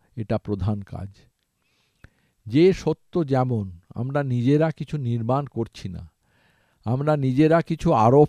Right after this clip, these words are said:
করছি না। যথাভূত, যেমন আছে, যেমন আছে,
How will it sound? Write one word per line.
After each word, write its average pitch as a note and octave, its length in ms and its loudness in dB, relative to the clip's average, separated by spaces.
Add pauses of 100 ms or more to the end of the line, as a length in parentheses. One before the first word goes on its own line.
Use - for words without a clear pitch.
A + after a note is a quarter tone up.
(120)
করছি A#2+ 360 -2
না। E2+ 260 -14 (440)
যথাভূত, B2+ 920 0 (760)
যেমন D3 480 -2
আছে, E3 500 -2 (260)
যেমন C#3 500 -2
আছে, G#2+ 420 -4